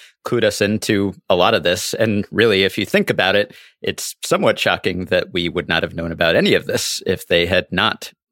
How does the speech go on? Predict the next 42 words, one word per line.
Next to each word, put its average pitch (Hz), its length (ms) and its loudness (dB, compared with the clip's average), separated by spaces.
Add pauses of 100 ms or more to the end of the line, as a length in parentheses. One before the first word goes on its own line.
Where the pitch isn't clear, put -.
blown 85 240 -4
the 80 80 -6
whistle. 87 340 0 (160)
<laughs> 98 140 -8
I 92 80 -2
guess - 300 -2 (340)
whistling 98 500 2
is 95 340 -2
now 98 220 2
part 95 260 0
of 92 100 -6
the 95 80 0
Astros 95 340 0
sign 98 260 0
stealing. 92 480 0
But 110 280 0 (340)
I 139 80 4
think 123 400 -2 (260)
given 123 600 0 (240)
the 107 160 2
rules 110 360 0
changes 113 520 0
that 107 200 4
M 107 140 2
L 104 60 2
B 98 180 0
had 95 200 2
already 95 440 2
implemented 151 800 0
to 110 340 -2 (100)
try 101 280 0
to 110 80 0
prevent 135 460 0
sign 165 360 -2
stealing 175 380 0
in, 143 180 -2
in 143 140 2
the 139 60 0
past - 260 0
couple - 200 0
of 127 60 0
seasons, 151 420 2